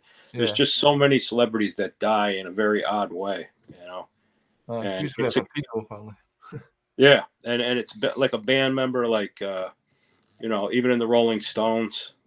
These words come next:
Speaker 1: um, Brian there was killed off, I believe.
Speaker 2: I actually watched a documentary about that recently. It
Speaker 1: Yeah.
Speaker 2: appears he got in a fight with the, with a builder, though.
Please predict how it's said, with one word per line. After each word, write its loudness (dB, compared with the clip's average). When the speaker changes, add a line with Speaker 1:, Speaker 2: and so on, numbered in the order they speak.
Speaker 1:
um, -12
Brian 2
there 2
was -6
killed 2
off, 4
I -2
believe. 4
Speaker 2:
I 8
actually -2
watched 2
a 4
documentary 2
about 4
that 4
recently. -4
It -4
Speaker 1:
Yeah. 8
Speaker 2:
appears 2
he 0
got 4
in -4
a 2
fight 0
with -4
the, 2
with 2
a 0
builder, 2
though. -4